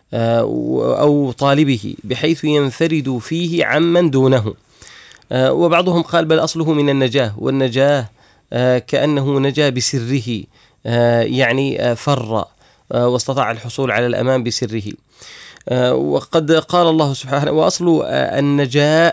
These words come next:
الانفصال عن الشيء"، كما قال تعالى: "وأنجينا الذين آمنوا"،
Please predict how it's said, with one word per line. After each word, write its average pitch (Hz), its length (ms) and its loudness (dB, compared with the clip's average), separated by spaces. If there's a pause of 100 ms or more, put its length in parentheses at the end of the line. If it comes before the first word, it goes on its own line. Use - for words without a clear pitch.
(100)
الانفصال 135 880 -4
عن 120 140 -2
الشيء"، 127 280 -4
كما 123 200 -4
قال 131 240 -4
تعالى: 135 280 -2
"وأنجينا 139 720 -2
الذين 131 540 -2
آمنوا"، 120 560 -2